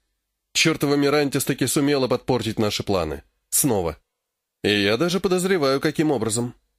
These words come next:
«Я прошу прощения за случившееся». К нам подходит Данте. «Похоже, в наших вычислениях все же имелся какой-то просчет, который мы так и не обнаружили.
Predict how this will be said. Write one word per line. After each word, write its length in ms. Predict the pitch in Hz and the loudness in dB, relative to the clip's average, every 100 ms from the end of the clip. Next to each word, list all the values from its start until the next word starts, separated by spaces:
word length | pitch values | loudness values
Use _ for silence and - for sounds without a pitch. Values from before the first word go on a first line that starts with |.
| _ _ _ _ | _ _ _ _
«Я 440 | 127 127 135 127 117 | -2 2 2 2 0
прошу 440 | 123 120 - 123 | -2 0 0 0
прощения 960 | 123 117 - - 113 113 104 98 101 98 | 0 0 2 2 2 2 2 2 0 0
за 120 | 101 | -2
случившееся». 1000 | - 107 - 92 - 95 92 - 101 90 _ _ _ | -2 -2 -2 -4 -4 -2 -2 -2 -2 -6 _ _ _
К 60 | 156 | -2
нам 160 | 180 | 0
подходит 380 | 185 - 165 147 | -2 0 -2 0
Данте. 360 | 117 98 90 87 _ _ _ _ - | 0 0 -4 -8 _ _ _ _ -2
«Похоже, 560 | 117 - 135 127 131 | -2 0 0 0 0
в 80 | 123 | 2
наших 380 | 131 135 139 - | 0 0 -2 -2
вычислениях 720 | 131 143 131 127 135 139 135 | 0 0 0 0 2 2 0
все 220 | - - 120 | 0 0 0
же 180 | 131 | 0
имелся 380 | 123 120 120 127 | 2 0 0 -2
какой-то 360 | 117 113 113 110 | -2 -2 -2 -2
просчет, 760 | 107 101 - - 90 76 - _ _ _ _ _ | -2 0 0 -2 -4 -8 -16 _ _ _ _ _
который 340 | 196 170 151 175 | -2 2 2 2
мы 180 | 175 | 0
так 260 | 175 127 131 | 0 -2 0
и 60 | 123 | 0
не 120 | 117 | 0
обнаружили. 680 | 110 123 113 87 85 82 | 0 0 -2 -4 -4 -6